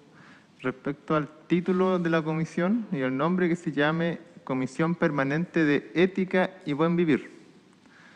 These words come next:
El fundamento. En primer lugar, el nombre de la comisión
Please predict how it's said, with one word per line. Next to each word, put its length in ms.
El 140
fundamento. 680
En 160
primer 280
lugar, 400
el 160
nombre 300
de 80
la 140
comisión 540